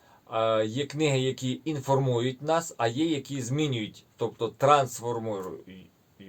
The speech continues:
змінюють. Тому пророцтва, вони дані для зміни нас, для укріплення в вірі.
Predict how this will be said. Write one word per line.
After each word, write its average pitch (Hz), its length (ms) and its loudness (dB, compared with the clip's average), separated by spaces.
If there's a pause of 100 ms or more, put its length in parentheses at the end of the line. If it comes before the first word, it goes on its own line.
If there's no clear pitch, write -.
(200)
змінюють. 110 560 -4 (800)
Тому 143 340 2
пророцтва, 143 600 4
вони 139 260 2
дані 165 420 4
для 131 320 6
зміни 127 460 -2
нас, 92 400 -8 (340)
для 117 200 4
укріплення 143 600 4
в 135 60 0
вірі. 117 360 -2